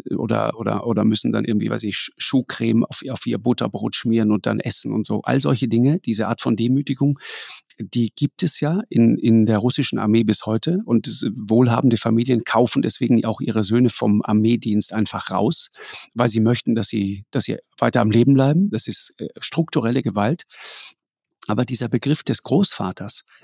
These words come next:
den hast du zum Beispiel auch, auch wir hatten das in unserer, äh, Einheit da, den, den gab's. Jeder wusste, wer die sogenannten Nonni,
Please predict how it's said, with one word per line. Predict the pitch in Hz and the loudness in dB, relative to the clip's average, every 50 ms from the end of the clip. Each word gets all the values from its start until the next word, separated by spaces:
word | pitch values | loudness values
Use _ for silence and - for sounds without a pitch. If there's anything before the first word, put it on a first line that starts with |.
| - _ - | -12 _ -4
den | 113 98 85 | -2 -2 -2
hast | 107 - - - | -4 -6 -8 -8
du | 139 | -8
zum | - - 113 110 | -6 -6 -6 -6
Beispiel | - 90 107 - - - | -6 -6 -8 -8 -6 -8
auch, | 120 - - | -8 -8 -10
auch | - - - - 107 | -12 -12 -12 -12 -12
wir | 92 87 127 139 127 139 | -6 -4 -2 -2 0 -2
hatten | 170 - _ 208 | -4 -2 _ -2
das | 208 196 - - | -2 -2 -4 -4
in | - - 120 131 | 0 2 2 2
unserer, | - 156 135 147 - 160 160 160 156 170 170 80 - - | 4 2 0 0 0 -2 -4 -4 -2 -2 -2 -4 -6 -8
äh, | 160 - - _ - - - | -12 -12 -12 _ -20 -18 -10
Einheit | - 107 104 110 113 127 156 - - | -8 -4 -2 -2 -2 -2 -4 -4 -6
da, | - - | -8 -8
den, | - - - 127 | -8 -10 -12 -10
den | - 113 107 107 | -10 -6 -6 -6
gab's. | - - 170 214 - - - - _ | -4 -4 -6 -4 -6 -8 -10 -8 _
Jeder | 226 - 143 - 180 131 | -4 -2 -2 -2 0 0
wusste, | 135 143 - - 151 123 | -2 -2 -2 -2 -2 -2
wer | 120 123 | -2 0
die | - 123 147 | -2 -2 0
sogenannten | 143 135 120 - 135 131 120 - - 135 139 | 0 0 2 2 2 2 2 4 4 6 6
Nonni, | 143 151 160 156 147 131 117 101 | 8 6 6 8 6 6 6 4